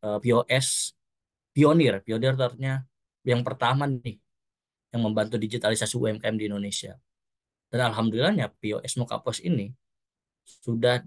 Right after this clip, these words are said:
eh, menjadi bagian dari GOTO. Mungkin kalau teman-teman tahu Goto,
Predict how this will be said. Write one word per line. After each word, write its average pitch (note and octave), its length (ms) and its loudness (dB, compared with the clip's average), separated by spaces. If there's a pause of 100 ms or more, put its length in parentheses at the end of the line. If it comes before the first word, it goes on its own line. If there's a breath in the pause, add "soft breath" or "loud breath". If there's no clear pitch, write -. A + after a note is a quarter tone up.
(260)
eh, G#2+ 560 -2
menjadi B2 320 4
bagian B2 480 0
dari A#2 160 -2
GOTO. A2+ 640 -6 (120)
Mungkin A2+ 200 -10
kalau G#2 240 -4
teman-teman G2+ 400 -8
tahu G2+ 160 -4
Goto, G2+ 300 -4